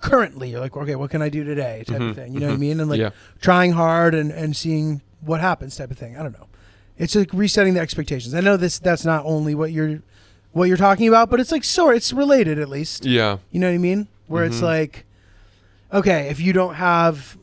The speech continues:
Speaker 1: this and that, and you're not in the best shape, and you're not this and that, then you're a loser, which is just wrong.
Speaker 2: Right.
Speaker 1: And until you're there, you're not gonna be happy. But, but when you get there, you'll be happy. But for now, this is what we have to do. It's a means to an end. It doesn't have to be that way.
Speaker 2: Right.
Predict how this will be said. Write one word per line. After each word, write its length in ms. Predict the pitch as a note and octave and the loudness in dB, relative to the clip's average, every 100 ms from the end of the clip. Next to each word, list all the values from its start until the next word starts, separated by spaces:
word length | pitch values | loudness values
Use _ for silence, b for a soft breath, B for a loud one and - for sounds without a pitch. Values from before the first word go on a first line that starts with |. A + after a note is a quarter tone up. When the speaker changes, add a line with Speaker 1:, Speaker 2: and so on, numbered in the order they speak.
| _ - | _ -6
Speaker 1:
this 340 | F3 F#3 - | 2 2 2
and 140 | F3+ F3+ | -2 2
that, 340 | F3+ F3 E3 | 4 4 0
and 260 | E3+ E3+ E3+ | -6 -4 -4
you're 140 | E3+ | -4
not 380 | F3 F3 F3 - _ | -6 -4 -4 -6 _
in 120 | F#3+ | -8
the 80 | F#3+ | -2
best 200 | G3+ F#3 | 0 0
shape, 300 | G#3 F#3+ F3 | -4 -6 -6
and 80 | F3+ | -6
you're 100 | F#3 | -2
not 220 | F#3 D#3+ | -2 -2
this 220 | F#3+ F3 | -6 -6
and 120 | F3 | -8
that, 240 | E3+ F3+ F3 | -4 -4 -2
then 140 | F3 | -2
you're 140 | E3+ F3 | 0 2
a 40 | |
loser, 380 | F3 E3 B2+ A2+ _ _ - | 2 0 -4 -14 _ _ -16
which 160 | E3+ | -14
is 80 | F3+ | -10
just 160 | F3 D#3 | -8 0
wrong. 360 | F3 C3 A#2 - | 2 2 -4 -10
Speaker 2:
Right. 420 | G#2 G#2+ G2+ F#2 - | 0 2 2 -2 -8
Speaker 1:
And 160 | G#3 G3 | 0 0
until 260 | F#3 A#3+ B3+ | 4 4 4
you're 160 | B3+ | 4
there, 400 | C4 B3+ G#3 F3+ | 6 6 6 4
you're 140 | F3+ G3 | 0 -2
not 180 | F#3 F3+ | -2 -2
gonna 140 | G3 | -4
be 120 | G3 | -2
happy. 280 | F#3 D#3 C#3 | -2 -4 -8
But, 220 | C3 E3+ b b | -12 -12 b b
but 120 | F#3+ | 2
when 120 | F#3+ | 6
you 80 | G3 | 6
get 240 | G3 F4+ - | 6 4 4
there, 160 | G#3 | 2
you'll 140 | G3 F3 | 2 0
be 100 | F3+ | 0
happy. 440 | C4 - C#3+ C3+ _ b b b | 0 0 -8 -12 _ b b b
But 100 | D#3+ | -10
for 140 | F3+ A3 | 0 4
now, 480 | C4 A3 G3 F3 b b b | 6 8 6 4 b b b
this 200 | G3 F#3+ | -2 0
is 160 | G#3+ E3+ | 0 0
what 160 | G3+ | -4
we 100 | G3 | -2
have 180 | G3+ G3+ | -2 -2
to 60 | A3 | 2
do. 160 | A#3 E3+ | 2 2
It's 120 | D#3+ | -2
a 40 | |
means 300 | E3+ F#3+ G3 - | -2 0 0 -2
to 100 | G#3+ | -2
an 60 | |
end. 180 | F#3+ D3+ | -2 -2
It 20 | |
doesn't 160 | F3 F3+ | -6 -6
have 140 | E3+ | -8
to 80 | C#3+ | -6
be 140 | E3 | -2
that 200 | D3+ A#2+ | -2 -4
way. 120 | - - | -14 -10
Speaker 2:
Right. 340 | G2 F#2+ F2+ | -4 -4 -6